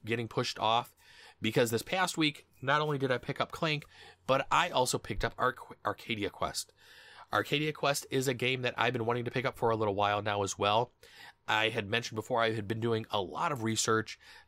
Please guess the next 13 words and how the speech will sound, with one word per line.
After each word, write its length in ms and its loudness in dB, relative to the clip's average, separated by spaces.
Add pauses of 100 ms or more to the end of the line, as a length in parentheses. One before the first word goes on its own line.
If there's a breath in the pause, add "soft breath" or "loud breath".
on 220 2 (120)
dungeon 360 0
crawler 280 4
games, 280 0
and 60 2
Arcadia 360 2
Quest, 240 -2
I 60 0
think, 180 -2
is 100 -2
going 200 0
to 160 -6
be 240 -2